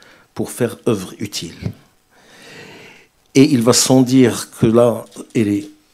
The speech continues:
j'allais dire, le défi de tous ceux qui interviennent dans, dans ce domaine, qu'il s'agisse d'académiciens purs et durs, ou de praticiens qui sont supposés contrôler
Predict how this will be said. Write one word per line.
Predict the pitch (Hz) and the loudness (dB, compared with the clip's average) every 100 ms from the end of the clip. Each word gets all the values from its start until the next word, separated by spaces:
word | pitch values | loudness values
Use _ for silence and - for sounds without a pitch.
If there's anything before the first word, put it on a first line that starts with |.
| _ _ - | _ _ -10
j'allais | 117 107 | -8 -4
dire, | 110 104 | -4 -4
le | 107 | -2
défi | 98 131 - 165 170 151 - _ 110 | 0 0 -2 -4 -4 -6 -12 _ -14
de | 117 | -14
tous | - 147 | -10 -6
ceux | - 160 | -4 -4
qui | - 127 | -4 -2
interviennent | 127 117 120 104 127 143 117 | -2 -2 -4 -4 -6 -6 -6
dans, | 101 104 - - | -8 -10 -14 -14
dans | 107 | -14
ce | - 110 | -10 -10
domaine, | 95 107 98 92 | -8 -8 -10 -12
qu'il | - 101 | -14 -14
s'agisse | - - 95 92 95 - - - _ _ _ _ | -10 -10 -10 -10 -10 -10 -10 -14 _ _ _ _
d'académiciens | - 104 - 107 92 98 101 - - 98 92 - _ _ - | -12 -12 -8 -8 -8 -10 -8 -8 -8 -10 -14 -18 _ _ -12
purs | 101 92 | -10 -10
et | 92 | -12
durs, | 90 117 170 170 156 _ _ _ - - - _ _ - | -10 -8 -8 -12 -20 _ _ _ -20 -20 -20 _ _ -4
ou | 135 | 0
de | 131 | -2
praticiens | - 156 147 131 110 - 117 139 135 | -2 -2 -2 -2 -6 -4 -6 -6 -12
qui | - 110 | -12 -10
sont | - 113 113 - | -8 -6 -8 -12
supposés | - - 95 95 90 104 | -14 -12 -12 -12 -10 -10
contrôler | 104 - 92 - 90 87 101 135 | -10 -12 -14 -12 -12 -10 -10 -12